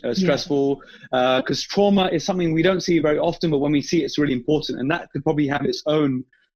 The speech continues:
Speaker 1: five-part episode,
Speaker 2: Mm-hmm.
Speaker 1: trauma can. But, um,
Speaker 2: Yeah.
Speaker 1: let's talk about something that really used to stress me out a lot when I was, um, earlier qualified, and still
Speaker 2: Mm-hmm.
Speaker 1: worries me. When I see a, an emergency, you know, it's, it's like one P M and suddenly I see at three P M a child's booked in with an emergency.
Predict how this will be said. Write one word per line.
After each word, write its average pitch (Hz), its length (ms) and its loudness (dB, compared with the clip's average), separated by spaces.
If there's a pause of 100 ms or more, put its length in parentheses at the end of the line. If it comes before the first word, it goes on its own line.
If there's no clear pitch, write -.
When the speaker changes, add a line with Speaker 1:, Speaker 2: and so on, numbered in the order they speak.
(140)
Speaker 1:
five-part 180 440 2
episode, 127 360 -2
Speaker 2:
Mm-hmm. 196 60 0
Speaker 1:
trauma 160 260 2
can. 113 180 -8 (360)
But, 147 220 2
um, 156 280 2
Speaker 2:
Yeah. 175 300 -2
Speaker 1:
let's 220 200 0
talk 190 220 2
about 165 380 0
something 170 300 0
that 147 180 -2
really 170 380 2
used 160 600 0
to 175 80 2
stress - 360 0
me 175 160 -2
out 160 320 -4
a 139 60 -2
lot 131 420 0
when 143 120 -2
I 135 60 -2
was, 131 220 -2
um, 127 560 2
earlier 151 500 2
qualified, 160 500 -4 (280)
and 131 120 -2
still 170 480 2 (120)
Speaker 2:
Mm-hmm. 196 240 4 (100)
Speaker 1:
worries 165 340 6
me. 165 120 2
When 151 140 2
I 240 80 -2
see 247 260 2
a, 170 420 0
an 170 80 0
emergency, 160 520 2
you 147 180 0
know, 123 160 0
it's, 127 160 -4
it's 151 180 -2
like 143 160 -4
one 156 220 0
P 151 140 -2
M 151 120 2
and 139 80 0
suddenly 151 280 0
I - 20 0
see 151 160 -2
at 135 100 -6
three 156 160 0
P 151 160 -2
M 135 140 0
a - 20 -4
child's 143 400 -2
booked - 240 -8
in 147 140 -2
with 135 80 -2
an 127 80 -2
emergency. 143 600 -2